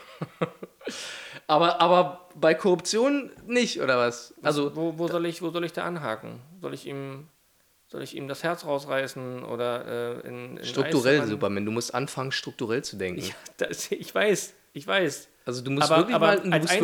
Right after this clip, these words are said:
Speaker 2: Einzelner,
Speaker 1: mal
Speaker 2: als
Speaker 1: ein
Speaker 2: Einzelner
Speaker 1: Instrumentarium entwickeln, auch mal, äh,
Speaker 2: Ja,
Speaker 1: auch mal so
Speaker 2: wie,
Speaker 1: zu,
Speaker 2: wie, wie sehe das denn
Speaker 1: zuzugreifen.
Speaker 2: aus? Wie sehe das dann aus,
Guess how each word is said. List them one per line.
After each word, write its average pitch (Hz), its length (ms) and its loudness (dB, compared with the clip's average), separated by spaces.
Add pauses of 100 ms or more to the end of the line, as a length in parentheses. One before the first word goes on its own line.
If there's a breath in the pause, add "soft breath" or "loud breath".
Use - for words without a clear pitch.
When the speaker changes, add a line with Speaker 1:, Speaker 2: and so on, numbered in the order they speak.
Speaker 2:
Einzelner, 175 180 6
Speaker 1:
mal 226 100 6
Speaker 2:
als 190 140 2
Speaker 1:
ein 202 80 2
Speaker 2:
Einzelner 196 380 2
Speaker 1:
Instrumentarium 196 520 2
entwickeln, 202 680 0 (100)
auch 160 180 4
mal, 185 360 4 (140)
äh, 143 40 -2
Speaker 2:
Ja, 156 160 4
Speaker 1:
auch - 80 -4
mal 170 120 4
so 165 160 4
Speaker 2:
wie, 180 100 0
Speaker 1:
zu, 175 100 2
Speaker 2:
wie, 170 180 2
wie 175 100 6
sehe 175 160 6
das 202 100 6
denn 175 100 -2
Speaker 1:
zuzugreifen. 170 460 4
Speaker 2:
aus? 180 120 -6
Wie 151 80 -2
sehe 165 180 2
das 170 140 -2
dann 160 120 -4
aus, 147 380 -2